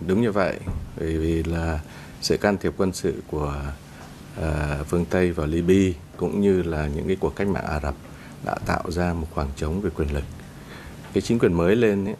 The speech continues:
thì chưa kiểm soát được về an ninh cũng như về quân sự. Các kho vũ khí thường là không, không ai, không ai kiểm soát được. À, và đối với trường hợp Libya ấy, thì như mọi người biết rằng ấy là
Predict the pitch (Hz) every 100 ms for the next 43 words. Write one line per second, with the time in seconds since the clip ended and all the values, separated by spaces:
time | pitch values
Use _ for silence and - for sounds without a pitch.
0 | - - 80 71 - 110 101 - 78 69
1 | 104 113 85 78 - - - - 76 76
2 | 82 87 92 90 76 - - 95 90 78
3 | 73 80 80 78 69 - - - - -
4 | 120 - - 120 110 113 110 120 127 214
5 | - 95 80 73 71 71 69 - - -
6 | - - - - - 123 120 117 110 107
7 | - 127 117 110 104 - 113 101 - 113
8 | 104 78 - 117 82 69 - - - -
9 | - - - - - 90 87 85 82 90
10 | 85 - - 120 104 139 156 104 92 87
11 | 110 120 120 120 - - - - - -
12 | - 90 87 85 82 85 104 101 90 87
13 | 82 107 147 - 80 78 87 95 87 80